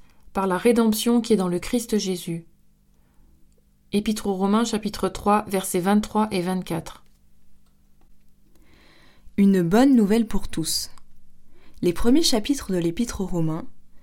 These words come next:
Speaker 2: présentent l'Évangile, cette bonne nouvelle qui s'adresse à chacun. L'apôtre Paul décrit une scène d'une grande solennité. Le tribunal de Dieu tient séance,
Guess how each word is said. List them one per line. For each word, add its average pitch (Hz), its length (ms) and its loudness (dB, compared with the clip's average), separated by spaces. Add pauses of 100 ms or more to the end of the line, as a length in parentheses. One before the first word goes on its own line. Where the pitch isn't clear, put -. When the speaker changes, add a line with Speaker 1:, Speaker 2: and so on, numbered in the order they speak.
(360)
Speaker 2:
présentent 233 460 0
l'Évangile, 175 640 -2 (760)
cette - 380 -2
bonne 214 280 4
nouvelle 202 400 2
qui - 120 -10
s'adresse 190 420 -2
à 180 60 -6
chacun. 170 400 -8 (1400)
L'apôtre 220 420 2
Paul 226 300 6
décrit 196 320 2
une 202 140 6
scène 208 480 0 (120)
d'une 170 240 -2
grande 208 460 0
solennité. 170 720 -4 (960)
Le 165 180 -2
tribunal 196 600 -2
de 175 100 -2
Dieu 180 240 -4
tient 165 260 -8
séance, - 760 -4